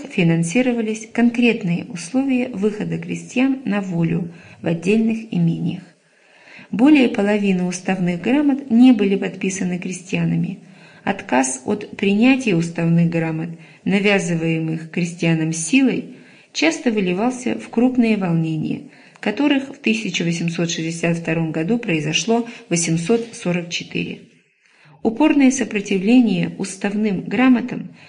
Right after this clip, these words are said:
было вызвано не только грабительскими условиями освобождения, но и широко распространёнными среди крестьян слухами о том,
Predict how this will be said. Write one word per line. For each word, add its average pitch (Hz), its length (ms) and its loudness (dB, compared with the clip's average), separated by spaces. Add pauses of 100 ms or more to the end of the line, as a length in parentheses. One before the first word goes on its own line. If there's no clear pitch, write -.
(160)
было 269 260 4
вызвано 240 520 4
не 226 200 4
только 302 320 2
грабительскими 196 840 0
условиями 165 760 0
освобождения, 196 1040 0 (380)
но 262 280 4
и 277 100 0
широко 208 500 0
распространёнными 196 960 -2
среди 247 360 -2
крестьян 240 500 -2
слухами 185 680 -4
о 175 100 -6
том, 277 420 -2